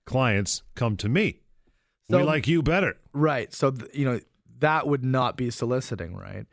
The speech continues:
Speaker 2: Uh, if they choose to come, you know, s-, stop doing business with your old employer and, and go with you. Um, but you have to be very careful in terms of what you, uh, say and what you do and what you promise. Uh, and it will come down to the,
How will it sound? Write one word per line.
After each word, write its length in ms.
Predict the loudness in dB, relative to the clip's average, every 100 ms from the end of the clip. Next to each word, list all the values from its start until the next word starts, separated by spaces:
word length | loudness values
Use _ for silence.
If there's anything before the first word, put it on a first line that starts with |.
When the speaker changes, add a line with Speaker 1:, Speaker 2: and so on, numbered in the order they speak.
| _ _ -4
Speaker 2:
Uh, 220 | -2 0
if 140 | -2 -2
they 180 | -2
choose 380 | -2 -2 0 0
to 100 | -4
come, 460 | -4 -2 -2 -4 -8
you 80 | -10
know, 180 | -10 -10 -16
s-, 240 | -20 -20 _ _ _ _ _
stop 380 | -6 0 0 0
doing 200 | -4 -2
business 300 | -2 -4 -6
with 120 | -6
your 140 | -4
old 160 | -2 -2
employer 420 | -4 -4 -4 -2
and, 100 | -4 -6
and 160 | -8 -6
go 140 | -6
with 260 | -4 -6 -6
you. 260 | -6 -6 -14 _ _ _ _
Um, 300 | -4 -2 -2
but 120 | 0
you 60 | 0
have 100 | 0
to 60 | 0
be 60 |
very 200 | 0 0
careful 500 | -2 -2 -2 -2 -4
in 80 | -4
terms 240 | -6 -6 -4
of 80 |
what 180 | -4 -6
you, 320 | -6 -6 -4
uh, 160 | -4 -4
say 300 | -6 -4 -2
and 120 | -4
what 140 | -8 -10
you 80 |
do 240 | -10 -8 -8
and 100 | -8
what 140 | -12
you 140 | -16 -18
promise. 720 | -10 -8 -6 -8 -14 -20 _ _ _ _ -6
Uh, 40 |
and 280 | -2 0 0
it 100 | 0
will 240 | 2 0
come 280 | 0 0 0
down 260 | 0 -2 -4
to 120 | -6
the, 240 | -8 -10